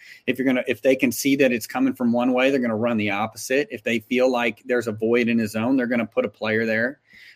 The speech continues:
Uh, and I think that their, their timing, the way that they're able to get the ball out is so much quicker than a lot of other teams.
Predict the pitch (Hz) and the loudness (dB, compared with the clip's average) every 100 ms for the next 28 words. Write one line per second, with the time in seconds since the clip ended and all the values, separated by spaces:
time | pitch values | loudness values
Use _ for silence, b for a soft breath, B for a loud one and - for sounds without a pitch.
0 | B 127 117 117 - 135 127 - 165 160 | B 0 2 2 0 0 0 2 2 2
1 | 139 135 139 135 127 120 - 127 123 131 | 0 4 4 4 2 0 -2 -6 0 2
2 | 143 156 139 123 110 120 127 131 123 117 | 2 2 -2 -2 2 2 2 0 -2 -2
3 | 120 117 127 120 107 113 117 107 104 107 | 0 0 -2 -2 -2 -4 -4 -4 -2 0
4 | 120 117 147 - B B B 120 104 - | 0 0 -2 -4 B B B -6 -6 0
5 | 127 131 135 - 135 127 - _ 123 117 | 2 4 2 0 -2 -2 -4 _ -6 0
6 | 143 131 120 110 113 117 113 107 107 110 | 0 0 0 -2 -2 -2 -4 -4 -6 -4
7 | 104 117 147 | -2 -2 -6